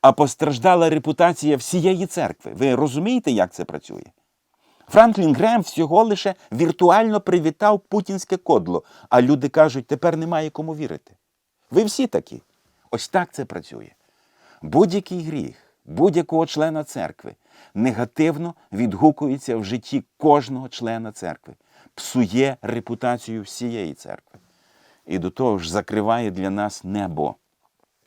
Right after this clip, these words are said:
Хто читає Біблію, звісно ж, пам'ятає історію про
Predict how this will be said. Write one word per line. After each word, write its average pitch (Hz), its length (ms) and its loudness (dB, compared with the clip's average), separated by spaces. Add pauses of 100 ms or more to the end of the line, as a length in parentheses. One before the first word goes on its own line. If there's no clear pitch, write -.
(400)
Хто 110 200 -4
читає 107 400 -2
Біблію, 104 380 -8 (560)
звісно 110 380 -4
ж, - 80 -14
пам'ятає 101 540 0
історію 107 520 -2
про 104 140 -2